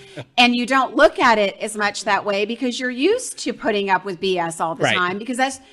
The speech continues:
Speaker 2: You
Speaker 1: part
Speaker 2: just
Speaker 1: of your
Speaker 2: deal with it
Speaker 1: job.
Speaker 2: and move on.
Speaker 1: Yeah.
Speaker 2: Yeah.
Speaker 1: And so you tend to get, you, you can move through that faster, where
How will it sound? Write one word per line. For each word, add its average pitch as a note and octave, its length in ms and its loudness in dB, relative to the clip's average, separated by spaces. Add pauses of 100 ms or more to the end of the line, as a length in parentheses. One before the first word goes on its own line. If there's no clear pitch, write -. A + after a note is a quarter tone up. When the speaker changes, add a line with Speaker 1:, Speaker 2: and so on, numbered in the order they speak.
(140)
Speaker 2:
You F3 80 2
Speaker 1:
part F#3 120 6
Speaker 2:
just F#3+ 100 4
Speaker 1:
of F#3 40 8
your F3 40 10
Speaker 2:
deal E3+ 80 10
with E3 100 8
it - 40 8
Speaker 1:
job. - 100 6
Speaker 2:
and D3+ 60 2
move D#3+ 200 2
on. A3 340 -6
Speaker 1:
Yeah. C#4+ 440 2
Speaker 2:
Yeah. G3 80 -4
Speaker 1:
And C4 120 0
so D4 80 -4
you C#4 240 0
tend D4 280 0
to B3+ 80 -4
get, A#3+ 280 2
you, B3+ 240 -6
you A#3 160 -8
can A#3 220 -4
move A3+ 220 -4
through B3 320 -4
that G3+ 260 0
faster, F3 420 -4
where G3+ 300 -2